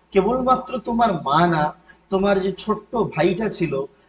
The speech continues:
সেও তোমার মায়ের জন্য কাঁদতে কাঁদতে মারা গেছে।" তাহলে বুঝতেই পারছো ডেভিডকে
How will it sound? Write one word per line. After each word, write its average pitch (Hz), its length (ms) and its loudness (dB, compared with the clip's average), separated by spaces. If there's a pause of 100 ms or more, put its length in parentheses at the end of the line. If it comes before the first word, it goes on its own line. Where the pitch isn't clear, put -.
সেও 214 480 0
তোমার 190 280 0
মায়ের 151 360 -2
জন্য 160 380 -6
কাঁদতে 143 360 -4
কাঁদতে 139 480 -4 (380)
মারা 131 320 -2
গেছে।" 117 380 -10 (680)
তাহলে 214 220 -2
বুঝতেই 180 460 -4
পারছো 214 500 2 (380)
ডেভিডকে 180 520 0